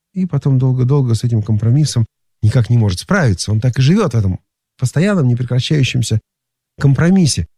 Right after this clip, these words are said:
Именно поэтому вот эти слова, э, в двадцать седьмом и двадцать восьмом стихах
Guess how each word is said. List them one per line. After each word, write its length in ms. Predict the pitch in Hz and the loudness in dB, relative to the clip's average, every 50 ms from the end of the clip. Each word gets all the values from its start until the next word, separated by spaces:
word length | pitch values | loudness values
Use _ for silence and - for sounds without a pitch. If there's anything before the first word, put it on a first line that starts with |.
| _ _ - | _ _ -2
Именно 280 | 131 139 147 143 139 | 0 2 2 2 0
поэтому 600 | 123 - 143 165 202 226 226 202 - 131 110 107 | -2 -2 -2 0 0 0 0 0 0 0 0 0
вот 120 | 110 127 131 | 0 0 -2
эти 180 | 127 - 131 | -2 -2 -4
слова, 500 | 127 - - 127 135 139 170 190 202 180 - _ _ _ _ - | -6 -4 -2 -2 0 0 0 0 -2 -2 -6 _ _ _ _ -6
э, 220 | - - 117 113 110 | -2 0 2 2 2
в 80 | 110 117 | 2 2
двадцать 240 | 131 131 120 - | 2 0 0 0
седьмом 320 | - - 131 135 127 120 113 | -2 -2 0 2 2 2 2
и 40 | 107 | 0
двадцать 220 | 117 117 - - | 0 -2 -2 -2
восьмом 260 | 120 117 - 123 113 | -4 -2 0 -2 -2
стихах 380 | 110 - - - 165 165 151 | -2 -2 -2 0 0 0 0